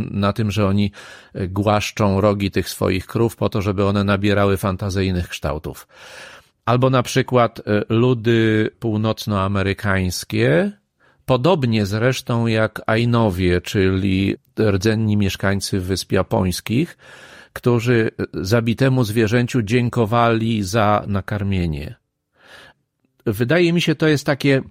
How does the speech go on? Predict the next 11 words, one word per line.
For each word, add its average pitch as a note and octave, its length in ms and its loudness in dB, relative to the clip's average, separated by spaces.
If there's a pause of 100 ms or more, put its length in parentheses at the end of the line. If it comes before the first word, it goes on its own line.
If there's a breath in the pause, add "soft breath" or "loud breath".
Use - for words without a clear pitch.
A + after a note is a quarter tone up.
to, C3 140 0 (600 loud breath)
to B2 120 -2
się C3 160 0
kieruje D#3+ 520 2
w - 60 -18
takie, A#2+ 420 -2 (140)
w - 80 -18
takie A#2+ 360 -2
współistnienie D3+ 1080 0
w - 120 -12
przyrodzie, A2+ 960 2